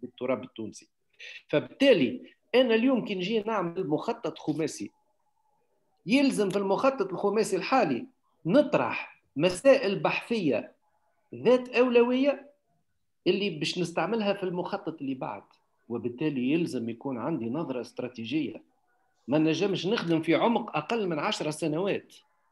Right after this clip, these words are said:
إذا باش نقعد نخدم على المخططات الخماسية بس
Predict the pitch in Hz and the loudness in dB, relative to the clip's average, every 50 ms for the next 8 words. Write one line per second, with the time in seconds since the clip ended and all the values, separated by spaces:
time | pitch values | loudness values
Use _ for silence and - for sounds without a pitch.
0 | _ _ _ _ _ _ _ _ _ _ 175 180 185 175 - - - 214 208 214 | _ _ _ _ _ _ _ _ _ _ 2 4 4 2 0 -2 -2 -2 -2 -2
1 | 175 156 185 240 220 - 156 - 131 131 135 170 180 175 170 170 165 165 160 - | -2 0 0 -2 -2 -2 -2 0 0 0 0 0 0 0 0 0 0 0 0 -2
2 | 175 175 - 180 180 - 202 190 185 160 156 - - 170 160 160 160 - 175 175 | -4 -6 -4 -6 -6 -4 -4 -4 -4 -4 -6 -4 -4 -4 -4 -4 -4 -4 -2 0
3 | 139 120 127 - - - - - - _ _ _ _ - 101 - - - - - | 0 -2 -2 -4 -12 -20 -20 -20 -20 _ _ _ _ -20 -2 -2 -2 -2 -2 -8
4 | - - - - _ | -14 -18 -20 -20 _